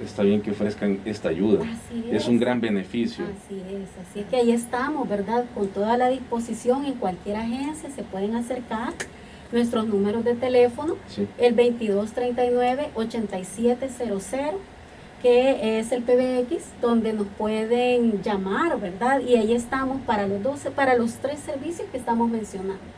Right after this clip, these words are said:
Speaker 2: El ahorro, el crédito y las alternativas de solución si usted ya tiene un compromiso crediticio con Cactiusa y quiere que le busquemos una solución.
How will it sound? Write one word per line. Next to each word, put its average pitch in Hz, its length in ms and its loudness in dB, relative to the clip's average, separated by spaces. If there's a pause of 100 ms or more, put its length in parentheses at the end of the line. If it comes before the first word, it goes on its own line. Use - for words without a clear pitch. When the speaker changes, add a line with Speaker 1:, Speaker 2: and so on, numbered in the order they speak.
(480)
Speaker 2:
El 220 160 2
ahorro, 247 480 6 (420)
el 214 160 -2
crédito 277 720 4
y 285 140 -4
las 277 160 -2
alternativas 254 1000 2
de 277 120 -4
solución 254 580 -2 (180)
si - 160 -8
usted 240 320 2
ya 240 140 4
tiene 320 440 -4 (120)
un 262 140 -2
compromiso 240 600 -2
crediticio 233 580 -6
con 220 180 -6
Cactiusa 302 640 -8
y 262 120 -4 (120)
quiere 277 220 -2
que 277 100 -6
le 254 120 0
busquemos 240 420 -6
una 233 200 -4
solución. 185 460 -10